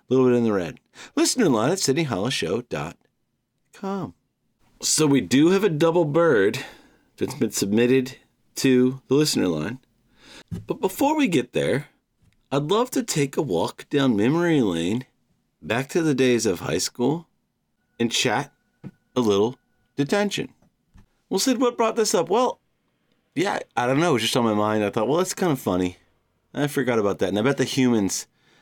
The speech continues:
I bet some of the humans have had a detention experience or two. So at my school, again, I went to kind of a strict school. I went to an all-boys Catholic military day school. Um, nothing to get that excited about. It was just a,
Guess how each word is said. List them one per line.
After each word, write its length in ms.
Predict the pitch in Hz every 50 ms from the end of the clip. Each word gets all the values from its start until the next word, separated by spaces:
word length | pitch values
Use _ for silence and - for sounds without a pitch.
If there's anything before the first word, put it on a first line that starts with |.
| _ _
I 80 | - -
bet 200 | 269 302 220 -
some 220 | - - 151 127
of 60 | 117
the 100 | 101 92
humans 420 | 87 - - 101 98 95 90 90 85
have 100 | 87 82
had 160 | 95 95 82
a 40 | 80
detention 540 | 76 80 73 - - 107 87 85 - 95 80
experience 720 | 78 73 - - 92 85 80 80 76 73 71 73 - -
or 100 | 67 60
two. 400 | _ - - - 73 67 65 - _ _ _ _ _ _ _ _ _ _ _ _ _ _ _ _ _ _ - - - - - - _
So 200 | - - 180 190
at 60 | 165
my 140 | 175 185 202
school, 360 | 202 - - - 95 98 110
again, 240 | 120 127 143 151 151
I 40 | 151
went 140 | 156 180 180
to 60 | -
kind 180 | 170 - 175 175
of 60 | 165
a 60 | 147
strict 300 | 139 - - 127 110 -
school. 300 | - - - - 85 95
I 40 | 110
went 140 | 120 123 117
to 220 | - 123 113 110
an 80 | 107 101
all-boys 540 | 98 101 101 92 101 101 98 95 95 - -
Catholic 500 | - 107 95 87 - - 87 - - - _ _ _ -
military 500 | 101 95 92 87 - - 87 82 82 82
day 240 | 76 90 85 85 82
school. 500 | - - - - 73 71 82 - - _ _ _ _ _ _ _ _ _ _ _ _ _ _ -
Um, 380 | 82 80 76 71 71 71 71 71
nothing 260 | 95 107 - 104 87
to 40 | 85
get 180 | 73 80 71 -
that 180 | 87 82 80
excited 400 | 76 71 - - 80 73 73 67
about. 280 | 69 62 65 67 87 110
It 60 | -
was 120 | - 87
just 200 | - 104 - -
a, 160 | - 67 71